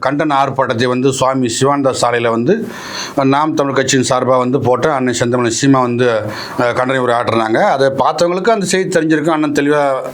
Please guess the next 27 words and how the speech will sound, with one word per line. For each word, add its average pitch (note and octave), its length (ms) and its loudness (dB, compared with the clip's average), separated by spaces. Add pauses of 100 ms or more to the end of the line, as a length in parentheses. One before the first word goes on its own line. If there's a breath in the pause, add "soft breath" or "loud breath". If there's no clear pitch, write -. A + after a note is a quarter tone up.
(200)
விளக்கிட்டு B2+ 420 -2
போயிருப்பாங்க. A#2 460 0 (920 loud breath)
பார்க்காத F#3 380 2
மக்களுக்கு E3+ 400 2
என்ன D#3+ 180 0 (100)
செம்மணி D3+ 320 0
ப-, C3+ 260 2
படுகொலை B2 460 0
அப்படிங்கிற A#2+ 320 0
மாதிரி A#2+ 240 0
தான் A#2 240 -2
உங்க, B2+ 300 2
உங்க C3 180 2
கேள்வி D3 240 0
போல B2+ 180 0
தான் B2 160 0
இருந்திருக்கும். A2+ 540 -2 (720 loud breath)
செம்மணி G#3+ 360 0
படுகொலை F#3+ 400 2
என்பதுன்னா, F3+ 480 2 (100)
ஏன்னா C#3+ 360 -2
ஒரு G#2+ 640 2
சகோதரி, D3 840 0
அஹ், C#3 320 4
எனக்கு A#2+ 400 0 (120)
கிராந்தின்னு D3 340 2
நினைக்கிறேன், A#2+ 480 -2